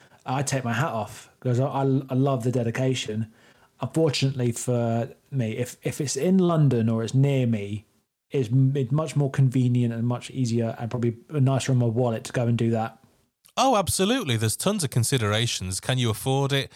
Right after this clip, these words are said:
Speaker 2: Have you got the time? You know, do you speak the language? All this other stuff that, um, that some people are,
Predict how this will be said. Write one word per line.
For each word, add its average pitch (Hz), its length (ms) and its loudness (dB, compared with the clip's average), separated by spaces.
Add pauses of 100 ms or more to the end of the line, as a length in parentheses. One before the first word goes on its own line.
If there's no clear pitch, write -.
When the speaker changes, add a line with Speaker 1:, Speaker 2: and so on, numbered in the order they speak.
(140)
Speaker 2:
Have 107 140 -6
you 104 60 -4
got 107 160 -2
the - 80 -10
time? 135 540 0 (600)
You 120 100 -10
know, 104 260 -4 (400)
do 117 60 -6
you 107 40 -2
speak 113 220 -4
the 104 80 -6
language? 127 720 -4 (320)
All 160 220 -2
this 139 240 -2
other 147 180 0
stuff - 640 -6 (340)
that, 95 220 -8 (320)
um, 92 540 -4 (580)
that 120 120 -8
some 170 220 -2
people 135 480 -4 (100)
are, 120 300 -2